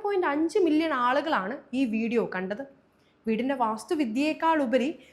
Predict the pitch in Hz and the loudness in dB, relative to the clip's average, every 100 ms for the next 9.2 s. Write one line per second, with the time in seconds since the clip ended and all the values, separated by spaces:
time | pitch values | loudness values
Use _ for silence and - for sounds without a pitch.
0 | _ 311 320 370 427 440 403 415 403 392 | _ 4 6 6 6 4 4 2 2 0
1 | 370 359 359 247 220 285 220 269 233 247 | 0 -2 -2 -2 0 0 0 -4 -4 0
2 | 240 233 277 302 320 311 226 226 247 254 | 0 0 0 0 0 0 0 0 2 0
3 | 190 - 208 277 277 269 269 254 226 254 | -2 -6 -6 -4 -4 -4 -2 -2 0 0
4 | 285 214 226 302 370 381 320 226 208 254 | 0 2 2 2 -2 -2 -6 -4 -4 -4
5 | 240 190 202 196 190 - _ _ _ _ | -2 -4 -4 -8 -10 -12 _ _ _ _
6 | 214 220 247 285 285 320 277 247 269 254 | -2 0 2 0 0 0 0 0 -2 -2
7 | 220 330 - _ _ 370 427 339 320 - | -4 -6 -14 _ _ 6 8 6 4 2
8 | 370 381 311 233 339 392 330 285 339 311 | 0 0 0 0 0 0 2 2 2 2
9 | 208 208 | 0 -2